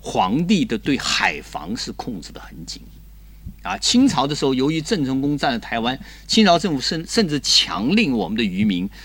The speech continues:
全部从海边搬迁到离海岸线五十米的地方啊，所以我们的统治者，在封建社会的统治者，他们比-，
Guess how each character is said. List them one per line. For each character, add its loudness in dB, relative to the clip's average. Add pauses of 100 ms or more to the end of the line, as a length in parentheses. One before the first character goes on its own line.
(220)
全 0
部 -2
从 -10 (440)
海 -6
边 -2 (640)
搬 4
迁 -4
到 -4 (460)
离 0
海 -10
岸 -6
线 -10
五 -8
十 -4
米 -4
的 -2
地 -12
方 -20 (1080)
啊， -4
所 4
以 4 (1200)
我 6
们 4
的 4 (280)
统 -4
治 -4
者， -10 (240)
在 -2
封 6
建 4
社 -2
会 0
的 -8
统 -12
治 -10
者， -10
他 -10
们 -4 (160)
比-， -8